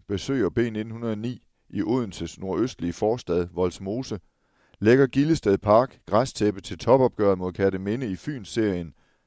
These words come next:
der lokalt udelukkende kendes som Albani-serien, navngivet efter den klassiske odenseanske pilsner. Tempoet og kvaliteten er på et præsentabelt niveau, men et par detaljer understreger,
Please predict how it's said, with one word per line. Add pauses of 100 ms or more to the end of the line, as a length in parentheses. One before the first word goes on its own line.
(260)
der
lokalt
udelukkende
kendes
som
Albani-serien, (520)
navngivet (320)
efter
den
klassiske (160)
odenseanske
pilsner. (1500)
Tempoet
og
kvaliteten
er
på
et
præsentabelt
niveau, (800)
men
et
par
detaljer
understreger,